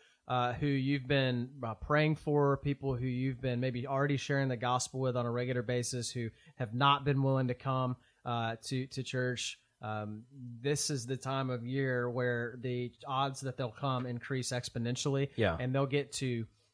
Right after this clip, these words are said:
Speaker 1: uh, to hear the gospel, which kind of, um, you know, segues into, you know, one of the things we wanted to talk about, and that's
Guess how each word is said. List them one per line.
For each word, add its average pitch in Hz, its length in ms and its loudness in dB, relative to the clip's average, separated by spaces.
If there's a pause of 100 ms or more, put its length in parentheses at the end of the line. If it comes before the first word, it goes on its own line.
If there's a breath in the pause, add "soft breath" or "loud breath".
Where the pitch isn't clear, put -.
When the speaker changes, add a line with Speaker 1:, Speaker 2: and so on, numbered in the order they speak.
Speaker 1:
uh, 117 140 -4
to 127 120 -6
hear 135 200 2
the 123 80 0
gospel, 127 500 2
which 123 220 -4
kind 143 200 2
of, 120 180 -2 (380)
um, 107 400 -6 (220)
you 131 100 -6
know, 107 300 -4 (140)
segues 123 580 -2
into, 120 580 -4
you 131 120 -10
know, 110 140 -4
one 120 160 -2
of 120 60 -2
the 117 80 -4
things 127 300 -2
we 123 80 0
wanted 120 160 0
to 110 80 -4
talk 131 300 0
about, 113 340 -2
and 113 100 -4
that's 127 320 -2